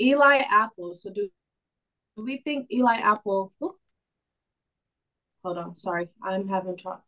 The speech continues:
technical difficulties. So, um,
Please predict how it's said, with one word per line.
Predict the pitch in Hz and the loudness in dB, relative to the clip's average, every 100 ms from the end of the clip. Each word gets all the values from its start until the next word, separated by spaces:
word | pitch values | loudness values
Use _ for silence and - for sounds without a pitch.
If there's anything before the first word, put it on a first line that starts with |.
| _ _ _ | _ _ _
technical | 240 233 240 226 214 | -6 -6 -4 -2 0
difficulties. | 190 - - 190 - - - _ _ _ _ _ _ _ | -2 -6 -12 -10 -10 -10 -14 _ _ _ _ _ _ _
So, | - 247 233 233 - | 4 6 6 4 4
um, | 214 220 220 214 | 6 6 6 0